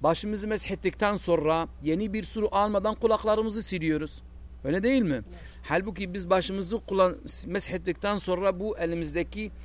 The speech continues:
Speaker 1: su o zaman kullanılmış olabilir. E, kullanılmıştır değil mi? Peki madem ki kullanılmışsa niçin yeni bir su almadan kulaklarımızı siliyoruz? Demek ki kullanılmış su temizdir yani.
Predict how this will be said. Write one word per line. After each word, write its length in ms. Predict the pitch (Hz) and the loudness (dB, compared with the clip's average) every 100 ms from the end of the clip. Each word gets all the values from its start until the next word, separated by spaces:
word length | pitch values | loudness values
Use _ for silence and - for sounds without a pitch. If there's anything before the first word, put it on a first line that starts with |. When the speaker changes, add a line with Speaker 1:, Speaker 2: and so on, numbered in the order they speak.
| - - | -16 -10
Speaker 1:
su 220 | - 214 | -4 -2
o 160 | 180 | 0
zaman 220 | 175 185 214 | 0 0 0
kullanılmış 560 | 214 220 214 247 - | 2 4 4 2 0
olabilir. 540 | 190 170 151 147 151 - - - - | 2 2 2 0 -4 -8 -18 -18 -4
E, 80 | 156 | -2
kullanılmıştır 760 | 156 185 190 202 214 - 165 151 | 0 4 4 4 2 0 -2 0
değil 140 | 240 | 2
mi? 200 | 262 151 - - - - - - | 2 0 -4 -14 -18 -18 -16 -4
Peki 240 | - 151 160 | 0 0 2
madem 280 | 160 190 208 | 0 0 -2
ki 100 | 208 | -4
kullanılmışsa 760 | 196 180 175 175 180 175 160 | -2 4 4 4 -2 -2 -2
niçin 360 | 175 - 220 - - - - - - - - | -2 -2 -4 -4 -12 -20 -20 -20 -18 -18 -8
yeni 280 | 143 151 190 | -2 0 0
bir 140 | 185 170 | 0 0
su 220 | 190 190 | 0 2
almadan 420 | 190 196 185 170 | 4 4 6 4
kulaklarımızı 720 | 165 175 160 151 156 147 139 143 | 4 2 2 2 0 2 0 -2
siliyoruz? 460 | 151 135 135 139 - | -2 0 0 -2 -4
Demek 260 | 135 226 - | 0 0 0
ki 80 | |
kullanılmış 600 | - 180 165 165 180 214 | -6 -2 2 2 0 -2
su 140 | - 247 | -4 -2
temizdir 500 | 220 214 254 160 131 | -2 2 0 0 -2
yani. 200 | 120 | -4